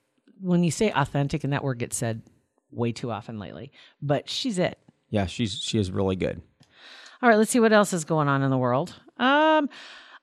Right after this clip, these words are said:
Speaker 1: I, I was gonna say too, I just recently, um, I was looking for somebody to do a couple little jobs at the house.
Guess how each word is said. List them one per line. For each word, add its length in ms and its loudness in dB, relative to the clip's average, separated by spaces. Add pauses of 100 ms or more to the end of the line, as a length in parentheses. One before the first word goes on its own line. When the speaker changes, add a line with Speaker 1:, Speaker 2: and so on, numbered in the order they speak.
Speaker 1:
I, 140 6
I 100 10
was 140 8
gonna 120 0
say 200 0
too, 420 0
I 160 6
just 300 -2
recently, 540 4
um, 340 2
I 60 2
was 120 8
looking 200 2
for 100 -6
somebody 400 -2 (640)
to 120 -4
do 480 2 (380)
a 180 2
couple 260 2
little 180 2
jobs 320 2
at 80 -8
the 60 -6
house. 380 -8